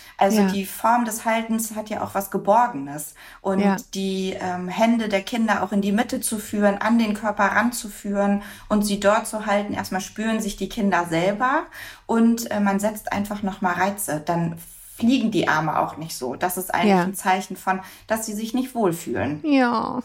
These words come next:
Speaker 2: ja, es war klar, hat ja auch geweint. Ähm, hab,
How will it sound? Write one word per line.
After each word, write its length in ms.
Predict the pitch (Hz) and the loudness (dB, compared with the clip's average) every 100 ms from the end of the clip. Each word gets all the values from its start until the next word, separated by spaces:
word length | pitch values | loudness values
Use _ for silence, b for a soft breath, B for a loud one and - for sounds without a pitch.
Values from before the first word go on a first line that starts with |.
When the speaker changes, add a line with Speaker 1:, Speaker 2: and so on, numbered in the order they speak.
| - | -4
Speaker 2:
ja, 180 | 226 214 | -2 -2
es 140 | - | 0
war 80 | 233 | -2
klar, 340 | - 254 202 | 2 2 2
hat 140 | 214 - | -2 -6
ja 100 | - | -10
auch 100 | - | -8
geweint. 480 | 214 226 185 175 B B B - | -2 0 0 -2 B B B 2
Ähm, 180 | 226 226 B - | 4 4 B -6
hab, 200 | 208 233 | 2 2